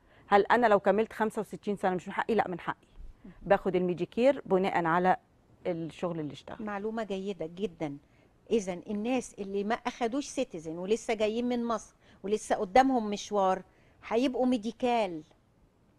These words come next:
Speaker 1: او اي نوع من الانشورنس،
Speaker 2: او اي نوع من
Speaker 1: هيلث
Speaker 2: التامين الاخر.
Speaker 1: انشورنس بالظبط، لو عندهم دخل
Speaker 2: او لو معالين،
Speaker 1: آه.
Speaker 2: يعني او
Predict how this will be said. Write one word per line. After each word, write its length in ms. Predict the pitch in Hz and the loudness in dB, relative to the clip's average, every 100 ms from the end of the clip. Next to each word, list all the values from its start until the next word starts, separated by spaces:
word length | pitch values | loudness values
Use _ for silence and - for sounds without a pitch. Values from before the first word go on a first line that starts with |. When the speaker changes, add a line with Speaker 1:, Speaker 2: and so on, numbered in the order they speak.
| _ 214 | _ 6
Speaker 1:
او 160 | 202 208 | 8 8
اي 200 | 240 233 | 6 6
نوع 140 | 226 | 4
من 120 | 226 | 4
الانشورنس، 520 | 220 214 208 - 247 277 | 2 2 -2 6 10 10
Speaker 2:
او 140 | 311 | 8
اي 220 | 285 285 | 6 4
نوع 160 | 269 262 | 4 2
من 160 | 254 | 2
Speaker 1:
هيلث 100 | 247 | 8
Speaker 2:
التامين 400 | 254 262 262 277 | 8 8 6 4
الاخر. 260 | 247 208 185 | 4 4 2
Speaker 1:
انشورنس 400 | 170 247 285 294 | 4 4 6 4
بالظبط، 380 | 196 165 190 - | 0 4 4 6
لو 320 | 202 247 277 | 8 10 10
عندهم 640 | 190 180 190 208 226 226 - - | 4 4 4 4 4 2 -8 -2
دخل 420 | 170 180 - - - - _ _ _ _ _ _ _ _ _ _ _ _ _ - | 6 6 6 -14 -18 -20 _ _ _ _ _ _ _ _ _ _ _ _ _ -2
Speaker 2:
او 140 | 202 | 0
لو 220 | 208 254 247 | 4 4 4
معالين، 680 | 226 202 220 233 277 262 233 _ _ _ _ - | 0 2 2 4 2 0 -4 _ _ _ _ 6
Speaker 1:
آه. 80 | 202 | 8
Speaker 2:
يعني 220 | 180 202 - | 8 2 2
او 200 | 226 | 4